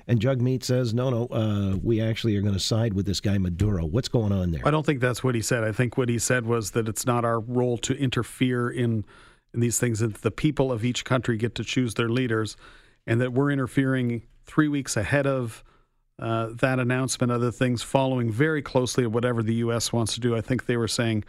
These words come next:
Speaker 2: "We need our own foreign policy, and we should respect the will of people and have,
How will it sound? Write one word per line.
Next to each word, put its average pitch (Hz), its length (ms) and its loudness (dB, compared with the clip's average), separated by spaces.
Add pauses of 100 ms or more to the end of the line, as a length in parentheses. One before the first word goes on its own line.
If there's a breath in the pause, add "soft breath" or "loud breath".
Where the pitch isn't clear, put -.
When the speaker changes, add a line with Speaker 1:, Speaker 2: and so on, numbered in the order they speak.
(400 loud breath)
Speaker 2:
"We 131 120 4
need 123 160 0
our 117 140 2
own 131 160 0
foreign 127 320 0
policy, 120 540 0
and 113 120 0
we 117 120 0
should 113 200 -2
respect - 560 0
the 120 60 0
will 127 320 0
of 117 180 -6
people 117 380 -2
and 113 160 -2
have, 107 320 -2